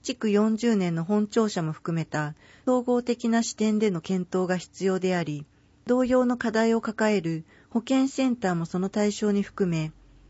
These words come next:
限られた財源の中で実現を目指すべきと認識し、調査・検討組織を考えている。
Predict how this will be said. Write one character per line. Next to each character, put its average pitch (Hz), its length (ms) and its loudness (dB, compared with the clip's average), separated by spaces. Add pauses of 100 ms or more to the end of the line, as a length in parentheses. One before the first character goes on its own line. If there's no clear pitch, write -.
(140)
限 226 260 -2
ら 269 100 4
れ 240 100 2
た 170 140 -2
財 196 240 0
源 208 200 2
の 202 80 2
中 202 260 -2
で 156 240 -6 (220)
実 175 280 -6
現 247 180 2
を 240 60 2
目 233 100 0
指 247 160 0
す 202 100 -6
べ 175 120 -4
き - 80 -18
と 170 120 -4
認 180 200 -2
識 - 280 -8
し、 170 320 -6 (300)
調 294 200 0
査・ 170 280 -4 (100)
検 254 260 -2
討 262 260 0
組 262 120 -4
織 - 280 -6
を 165 40 -4
考 196 320 -2
え 185 120 -2
て 160 140 -6
い 147 120 -4
る。 143 180 -10